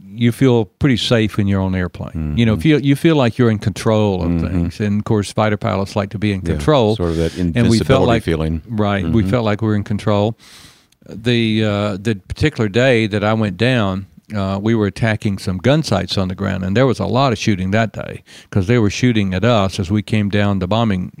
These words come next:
Speaker 1: dive. A lot of, uh, tracers, a lot of flak. And then something happened right after we dropped our bombs, whatever it was.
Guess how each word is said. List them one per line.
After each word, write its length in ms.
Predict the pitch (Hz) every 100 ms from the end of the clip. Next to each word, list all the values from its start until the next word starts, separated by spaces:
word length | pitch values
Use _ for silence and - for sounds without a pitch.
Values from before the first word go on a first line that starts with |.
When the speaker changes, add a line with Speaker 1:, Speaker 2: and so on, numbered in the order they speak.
| 107
Speaker 1:
dive. 440 | 95 87 87 - - - - - _ - _ -
A 40 |
lot 240 | 104 104
of, 200 | 101 92 98
uh, 260 | 92 92 92 - _
tracers, 520 | 120 113 - 117 - _
a 40 |
lot 120 | 98 98
of 60 |
flak. 500 | - 117 117 120 - - _ _ _ _ - _ - _ _
And 180 | 113 120
then 200 | 131 131
something 460 | 110 151 151 127 110
happened 460 | 117 107 123 127
right 200 | 120 110
after 300 | 113 110 113
we 180 | 104 107
dropped 320 | 95 107 104
our 140 | 107 95
bombs, 540 | 113 104 98 107 110
whatever 340 | 110 113 104
it 80 | 101
was. 540 | 110 110 98 104 -